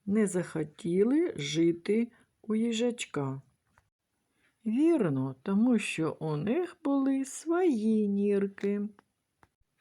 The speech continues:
А хто погодився жити з їжачком?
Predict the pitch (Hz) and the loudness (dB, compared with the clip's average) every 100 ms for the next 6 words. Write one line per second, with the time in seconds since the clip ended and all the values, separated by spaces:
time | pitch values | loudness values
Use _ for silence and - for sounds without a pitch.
0 | _ _ _ - 196 - - 359 370 381 | _ _ _ -4 -4 -4 -2 -2 2 2
1 | 294 233 185 202 196 - 180 170 170 196 | 4 4 4 2 2 -2 -2 -2 -2 -2
2 | 269 285 294 302 285 302 311 339 339 - | -2 0 -2 0 2 2 2 0 -2 -6
3 | 311 262 156 139 | 0 2 2 -2